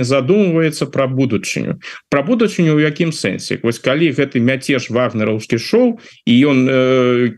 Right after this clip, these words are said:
колькі гадзінаў разгортваўся досыць паспяхова, нават сярод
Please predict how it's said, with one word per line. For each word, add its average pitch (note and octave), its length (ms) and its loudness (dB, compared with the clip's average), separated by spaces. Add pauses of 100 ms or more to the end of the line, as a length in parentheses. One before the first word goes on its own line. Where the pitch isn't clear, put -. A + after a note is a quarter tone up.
колькі E3 320 0
гадзінаў B2+ 400 0
разгортваўся A2 800 -2
досыць A2+ 400 -2
паспяхова, D#3 800 0 (320)
нават E3 320 0
сярод D3+ 480 -2